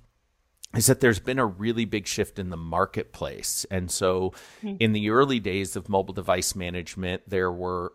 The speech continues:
Speaker 1: a handful of platforms that, that I would say all had somewhat similar adoption, you know, uh, platforms like MobileIron, uh, AirWatch now, Workspace ONE, et cetera.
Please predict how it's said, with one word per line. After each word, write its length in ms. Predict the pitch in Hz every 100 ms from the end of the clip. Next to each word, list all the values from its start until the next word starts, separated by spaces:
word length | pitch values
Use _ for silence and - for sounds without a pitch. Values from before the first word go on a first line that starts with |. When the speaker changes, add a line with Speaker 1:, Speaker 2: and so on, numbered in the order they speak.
| -
Speaker 1:
a 60 |
handful 800 | - 101 113 113 - 107 101 95 98
of 160 | -
platforms 880 | - 95 87 - 98 92 92 95 - - - - _
that, 180 | 165 - 127
that 200 | 147 147
I 100 | 143
would 180 | 143
say 280 | - 147 143
all 280 | - 127 143
had 240 | 143 127
somewhat 560 | - - 117 110 110 -
similar 920 | - - 113 107 101 95 95 92 90
adoption, 800 | 95 82 82 85 - - - 73
you 180 | 87 92
know, 380 | 87 87 85 85
uh, 100 | -
platforms 680 | - - 90 - 92 87 85
like 260 | 87 82 - - - - -
MobileIron, 1120 | 87 92 92 92 90 87 85 82 80 80 82 95 -
uh, 120 | 85 -
AirWatch 540 | 98 92 85 82 -
now, 180 | 90 85
Workspace 640 | 85 87 - 90 82 -
ONE, 540 | 87 82 82 80 78 80 -
et 160 | -
cetera. 640 | - 92 85 78 67 -